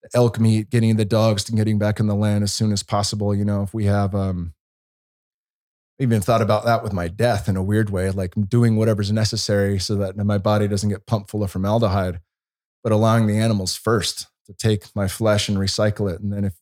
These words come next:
we wanna bury the bones, go for it. But, um, giving it back as soon as possible, 'cause bodies aren't meant to break down in a fucking coffin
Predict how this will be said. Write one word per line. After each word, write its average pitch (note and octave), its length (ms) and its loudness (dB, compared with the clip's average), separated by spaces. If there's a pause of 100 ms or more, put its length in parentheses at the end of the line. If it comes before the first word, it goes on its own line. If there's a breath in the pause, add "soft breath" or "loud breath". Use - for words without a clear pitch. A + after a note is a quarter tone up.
(160)
we G#2+ 120 -18
wanna G#2 200 -2
bury G#2 240 2
the G2 120 -2
bones, G2+ 400 0
go G#2+ 160 0
for F#2+ 260 -4
it. F#2 160 -8
But, F#2+ 200 -6 (720)
um, F2+ 500 -2 (140)
giving A#2+ 200 4
it F2 140 -4
back G#2+ 280 0
as F#2 80 -4
soon A2 220 0
as F#2+ 120 -2
possible, A2 480 -4
'cause G2+ 160 -6
bodies A#2 380 0
aren't G2 160 -2
meant G#2 200 -2
to G#2 80 -2
break F#2 260 -4
down F#2+ 200 -2
in F#2 120 -2
a E2+ 40 -4
fucking F2 340 -6
coffin F2 520 -4